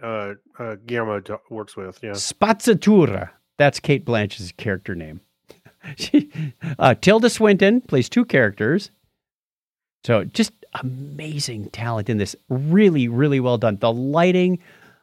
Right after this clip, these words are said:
Speaker 2: the stop motion, the, the, the characters, they come alive. And because it's Guillermo del Toro, there's that certain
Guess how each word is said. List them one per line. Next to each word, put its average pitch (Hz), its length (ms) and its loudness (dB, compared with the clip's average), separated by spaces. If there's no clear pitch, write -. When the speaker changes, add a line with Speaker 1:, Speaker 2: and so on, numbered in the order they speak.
Speaker 2:
the 110 80 -4
stop 175 440 2
motion, 165 640 2
the, 117 360 2
the, 104 280 0
the 98 100 -2
characters, 185 720 -2
they 139 140 0
come 233 260 -2
alive. 147 640 0
And 143 400 0
because 208 580 2
it's 151 440 0
Guillermo 170 480 0
del 131 120 -2
Toro, 165 460 0
there's 160 380 4
that 160 180 4
certain 226 720 2